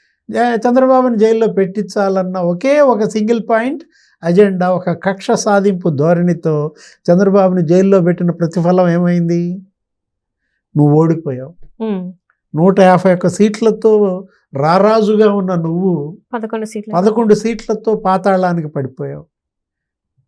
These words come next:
Speaker 1: ఇరవై మూడు సీట్లు ఉన్నాయనేమో జనం నూట అరవై నాలుగు సీట్లతో గెలిపించి పారేశారు. ఏంటది? నైంటీ ఫోర్ పర్సెంట్ స్ట్రైక్ రేట్,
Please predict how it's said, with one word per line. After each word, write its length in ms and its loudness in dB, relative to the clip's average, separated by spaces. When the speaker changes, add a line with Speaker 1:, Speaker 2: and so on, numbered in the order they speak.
Speaker 1:
ఇరవై 360 4
మూడు 240 2
సీట్లు 360 0
ఉన్నాయనేమో 960 -4
జనం 640 0
నూట 240 2
అరవై 260 2
నాలుగు 280 4
సీట్లతో 500 0
గెలిపించి 460 -2
పారేశారు. 800 -6
ఏంటది? 600 0
నైంటీ 920 2
ఫోర్ 360 2
పర్సెంట్ 460 0
స్ట్రైక్ 420 -4
రేట్, 260 -6